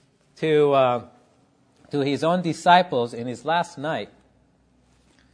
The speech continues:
And he tells them, "If the world hates you, you know that it hated me before it hated you. If you were of the world, the world will, the world will love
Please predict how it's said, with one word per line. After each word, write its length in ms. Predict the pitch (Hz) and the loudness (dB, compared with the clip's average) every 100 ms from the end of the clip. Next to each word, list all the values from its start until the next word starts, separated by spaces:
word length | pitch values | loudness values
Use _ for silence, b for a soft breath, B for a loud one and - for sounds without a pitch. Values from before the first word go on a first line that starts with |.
| b b _ _ _ | b b _ _ _
And 140 | 117 | -10
he 60 | 123 | -8
tells 320 | 120 156 156 | 0 2 2
them, 140 | 147 139 | 0 -4
"If 200 | 196 - | -6 -4
the 120 | 165 | -6
world 380 | 160 226 233 170 | 0 2 2 0
hates 460 | 226 247 190 - | 0 0 0 -16
you, 340 | 165 226 240 - _ _ _ _ | -12 -10 -10 -14 _ _ _ _
you 220 | 139 170 | -8 -6
know 320 | 170 196 226 196 | 0 2 4 4
that 160 | 156 | 0
it 140 | 143 - | -2 -4
hated 380 | 196 220 147 | -4 -4 -6
me 400 | 131 185 190 127 | -8 -10 -8 -8
before 460 | 120 117 - 190 180 | -10 -14 -10 -6 -6
it 100 | 131 | -6
hated 380 | 160 175 131 110 | -10 -10 -12 -14
you. 220 | 170 147 B B B | -14 -14 B B B
If 280 | 147 147 175 | -8 -8 -4
you 160 | 233 | -4
were 220 | 277 247 233 | 2 4 4
of 100 | 196 | 2
the 100 | 202 | 0
world, 360 | 247 240 190 | 4 4 4
the 80 | 160 | 0
world 320 | 160 196 196 | 0 0 0
will, 200 | 160 151 - | -4 -12 -12
the 100 | - | -8
world 640 | 127 127 208 233 233 196 - | -8 0 4 6 4 2 -10
will 260 | 139 143 | -6 -6
love 440 | 139 151 165 185 | -2 2 2 0